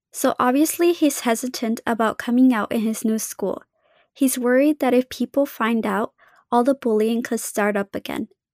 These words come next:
But after a few years of pretending to notice girls the way most of his friends do, and censoring himself so that he doesn't give himself away,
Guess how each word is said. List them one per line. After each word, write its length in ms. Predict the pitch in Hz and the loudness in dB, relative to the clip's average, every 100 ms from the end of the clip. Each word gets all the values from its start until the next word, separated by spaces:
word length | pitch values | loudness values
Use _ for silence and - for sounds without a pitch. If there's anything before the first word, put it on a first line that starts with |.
| _ _ _ - | _ _ _ 2
But 160 | 269 | 2
after 380 | 262 254 - 311 | 2 -2 2 2
a 40 | |
few 300 | 302 - 254 | 2 0 0
years 360 | 285 302 320 330 | 2 4 2 0
of 160 | 269 262 | -4 -4
pretending 520 | 254 - 247 254 262 | -6 -2 0 4 2
to 140 | - 254 | 2 2
notice 400 | 247 226 254 - | 4 2 0 0
girls 460 | - 214 214 - | 0 0 0 -2
the 160 | - 233 | -4 0
way 180 | 233 233 | 2 2
most 380 | 220 226 - | 0 -4 -4
of 80 | 277 | -2
his 180 | 277 - | -2 -2
friends 400 | - 208 220 - | -4 -2 -2 -4
do, 300 | - 185 220 _ _ _ _ - | -6 -6 -6 _ _ _ _ 2
and 180 | 269 269 | 2 2
censoring 540 | 247 269 - 320 330 | 2 2 4 6 6
himself 580 | 330 302 - - 247 - | 6 4 2 -2 -2 -6
so 220 | - 262 | -4 -2
that 200 | 247 247 | 0 -2
he 120 | 254 | -4
doesn't 400 | 240 247 - 269 | 0 0 2 2
give 160 | 254 240 | 2 -2
himself 500 | 247 247 - 208 - | -2 -2 -4 -6 -2
away, 380 | 226 196 - | -2 -2 -6